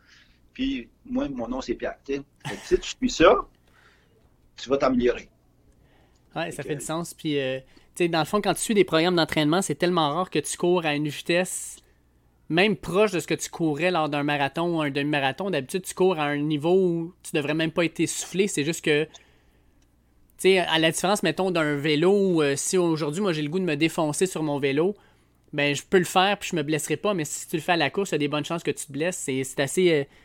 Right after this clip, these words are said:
Speaker 2: c'est, c'est toujours un petit, un petit peu de, de, de, de, de tirer ses rênes, de se ralentir, puis, euh, de ti-, de retirer du plaisir de ça quand même, là.
Speaker 1: On, on, en ce moment, là, dans, dans ce période-ci de la, de l'année, on devrait courir cent pour cent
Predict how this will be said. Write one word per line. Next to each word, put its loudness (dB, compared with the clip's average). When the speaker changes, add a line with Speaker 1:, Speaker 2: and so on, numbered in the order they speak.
Speaker 2:
c'est, -8
c'est 0
toujours 4
un 2
petit, 0
un 2
petit -6
peu 0
de, 4
de, 2
de, -2
de, -8
de -6
tirer -2
ses 0
rênes, -2
de 0
se -6
ralentir, -2
puis, -2
euh, -4
de 0
ti-, 0
de 0
retirer 2
du -2
plaisir 0
de 0
ça -6
quand -4
même, -6
là. -12
Speaker 1:
On, -6
on, -4
en 2
ce -6
moment, 4
là, -2
dans, -6
dans -12
ce -20
période-ci -8
de -6
la, 0
de -14
l'année, -8
on -10
devrait -10
courir -4
cent -4
pour -14
cent -6